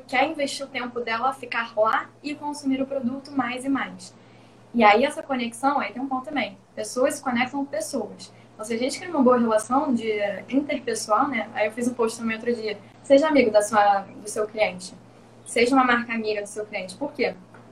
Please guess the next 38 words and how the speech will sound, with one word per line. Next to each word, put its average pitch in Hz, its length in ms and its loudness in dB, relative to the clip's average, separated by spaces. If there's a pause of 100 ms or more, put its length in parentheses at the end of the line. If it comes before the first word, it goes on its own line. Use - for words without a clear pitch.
(240)
Porque 240 220 2
quando 269 200 4
a 330 40 -2
gente 320 180 -4
se - 100 -14
conecta 214 400 2
com 214 160 -4
pessoas, 240 680 -2 (280)
a 233 60 -8
relação 233 360 2
fica 254 160 -10
mais 202 240 -4
forte. - 400 -4 (340)
A 226 60 -6
gente 233 200 4
consegue 254 480 2
trazer 233 520 0
de 226 80 -8
volta 208 300 4
essa - 160 -12
pessoa. 196 520 -10 (520)
E 226 100 6
aí, 208 360 10
assim, 240 280 -6
foi 240 240 -4
um 254 60 -10
case 262 320 -2
que 269 80 -6
eu 269 80 -4
fiquei, 262 500 -2
é, 196 280 -8 (840)
perplexa 262 640 2
de 254 220 -2
positivo, 269 680 0
né? 214 120 -2
Porque - 160 -18
foi 226 560 -2
extraordinário. 240 800 -2